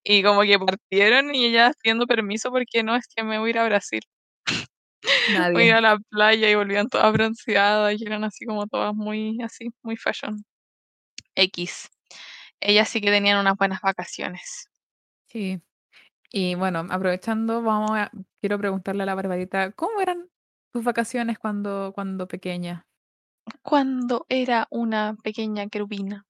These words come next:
Speaker 1: Ah.
Speaker 2: Sí.
Speaker 1: Em, yo las vacaciones no salía tanto, tanto, tanto. Bueno, por el contexto que siempre he dicho, que no teníamos mejor,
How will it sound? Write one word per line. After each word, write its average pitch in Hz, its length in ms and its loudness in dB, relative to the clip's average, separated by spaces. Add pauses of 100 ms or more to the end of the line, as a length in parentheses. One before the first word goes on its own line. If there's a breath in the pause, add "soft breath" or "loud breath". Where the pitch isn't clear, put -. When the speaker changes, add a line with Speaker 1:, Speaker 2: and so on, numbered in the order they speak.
Speaker 1:
Ah. 196 120 -2 (580 loud breath)
Speaker 2:
Sí. 175 240 -8
Speaker 1:
Em, 190 1400 2 (160)
yo 220 240 4
las 311 120 6
vacaciones 208 1300 2
no 269 1120 2
salía 185 640 4
tanto, 220 600 2 (260)
tanto, 208 300 0
tanto. 180 460 -4
Bueno, 175 320 4
por 170 200 -2
el 170 140 -2
contexto 185 560 -4
que 202 80 -14
siempre 190 360 -6
he 190 40 -4
dicho, 202 360 -8
que 180 280 0
no 180 140 -4
teníamos 185 300 -4
mejor, 208 360 0